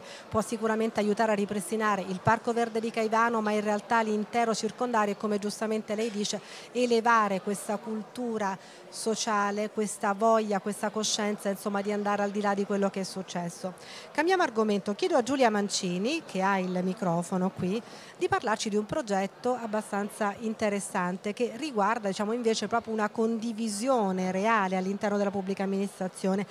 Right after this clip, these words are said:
che è appunto Open Gov Week. Ci racconta che cosa, in che cosa consiste?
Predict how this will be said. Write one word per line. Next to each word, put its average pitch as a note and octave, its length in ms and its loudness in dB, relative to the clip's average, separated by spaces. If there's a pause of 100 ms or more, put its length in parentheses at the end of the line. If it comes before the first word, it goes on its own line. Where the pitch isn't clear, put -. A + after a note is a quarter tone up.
(200)
che - 100 -2
è F#4+ 40 6
appunto A3 500 -4 (120)
Open A#3+ 380 2
Gov G3+ 180 0 (140)
Week. F#3+ 460 -4 (200)
Ci - 140 -6
racconta C#4 460 -2
che F3 140 -4
cosa, F#3+ 380 -2
in G3 140 -2
che A3+ 100 -4
cosa G#3+ 260 -2
consiste? F#3+ 760 -8